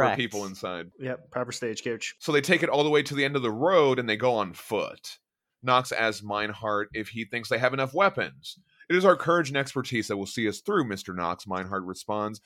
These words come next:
Speaker 2: which I think is a hilarious response 'cause they're about to get robbed.
Speaker 1: What I think is
Speaker 2: And
Speaker 1: interesting
Speaker 2: have all their
Speaker 3: And they're
Speaker 2: weapons
Speaker 3: loaded.
Speaker 2: taken
Speaker 3: And they're
Speaker 2: from them.
Speaker 3: loaded with weapons.
Speaker 2: Exactly.
Speaker 1: I think it's interesting that this snort was not hand-drawn. That was an a-, added after the fact.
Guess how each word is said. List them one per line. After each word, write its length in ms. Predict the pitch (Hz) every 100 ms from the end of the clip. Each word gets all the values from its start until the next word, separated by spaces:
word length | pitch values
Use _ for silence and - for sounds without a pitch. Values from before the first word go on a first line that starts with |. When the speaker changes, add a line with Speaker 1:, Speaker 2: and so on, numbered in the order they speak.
| - -
Speaker 2:
which 160 | 165 165
I 60 |
think 120 | 180
is 100 | 165
a 100 | 147
hilarious 580 | 120 135 131 135 135 127
response 320 | 127 - 127
'cause 140 | 135 127
they're 100 | 123
about 200 | 127 120
to 80 | 113
get 120 | 95
robbed. 420 | 90 65 - - _
Speaker 1:
What 120 | -
I 60 | 285
think 180 | 381 302
is 60 | 147
Speaker 2:
And 140 | 131
Speaker 1:
interesting 240 | - 143
Speaker 2:
have 100 | 151
all 60 | 147
their 140 | -
Speaker 3:
And 60 | 127
they're 40 |
Speaker 2:
weapons 280 | 127 - 131
Speaker 3:
loaded. 120 | 127 - - -
Speaker 2:
taken 200 | 143 127
Speaker 3:
And 120 | 147
they're 60 | 123
Speaker 2:
from 100 | 113
them. 100 | 135
Speaker 3:
loaded 200 | 139 117
with 160 | 113
weapons. 540 | 120 120 120 110 - - -
Speaker 2:
Exactly. 680 | 135 131 131 123 120 107 80
Speaker 1:
I 100 | 233
think 180 | 226 269
it's 80 | 277
interesting 580 | 247 220 220 - 226 202
that 280 | 175 160 160
this 360 | 190 - - -
snort 580 | - - 208 180 -
was 220 | 160 151 160
not 200 | 139 139
hand-drawn. 580 | 139 143 135 135 135
That 120 | 135 -
was 160 | 156
an 100 | 151
a-, 200 | - 143 -
added 240 | 147 139
after 300 | 139 139 -
the 80 | 127
fact. 400 | 135 123 -